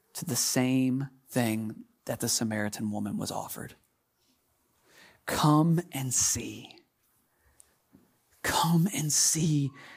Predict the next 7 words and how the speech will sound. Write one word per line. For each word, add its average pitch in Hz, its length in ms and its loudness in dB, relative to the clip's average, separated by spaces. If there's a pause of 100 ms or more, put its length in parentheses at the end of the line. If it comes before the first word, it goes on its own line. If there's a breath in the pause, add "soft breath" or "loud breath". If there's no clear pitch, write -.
(180 loud breath)
Jesus. 147 1080 2 (840)
Truly 208 1000 12 (200 loud breath)
see 170 560 8
him. 110 420 -4 (2750)
Come 170 520 10 (340 loud breath)
to - 140 0
him 135 560 2